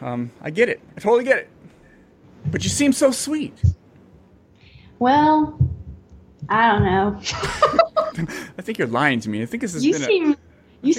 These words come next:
Speaker 2: seem really sweet, too.
Speaker 1: I, I am sweet. I guess,
Speaker 2: But
Speaker 1: yeah.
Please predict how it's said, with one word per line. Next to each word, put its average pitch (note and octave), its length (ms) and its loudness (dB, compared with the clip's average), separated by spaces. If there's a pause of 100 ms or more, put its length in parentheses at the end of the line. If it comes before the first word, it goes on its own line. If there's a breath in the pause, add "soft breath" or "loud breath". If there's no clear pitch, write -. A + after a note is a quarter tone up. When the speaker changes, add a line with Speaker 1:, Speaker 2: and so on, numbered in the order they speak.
Speaker 2:
seem F#4+ 100 4
really C4+ 280 4
sweet, B3 380 -2
too. A3 460 0 (220)
Speaker 1:
I, G3+ 120 -2 (200)
I F#3+ 120 2
am C#4 240 0
sweet. A2 520 -8 (1800)
I A#2 80 -16
guess, G#3+ 300 -2
Speaker 2:
But C4 140 4
Speaker 1:
yeah. F3+ 260 -4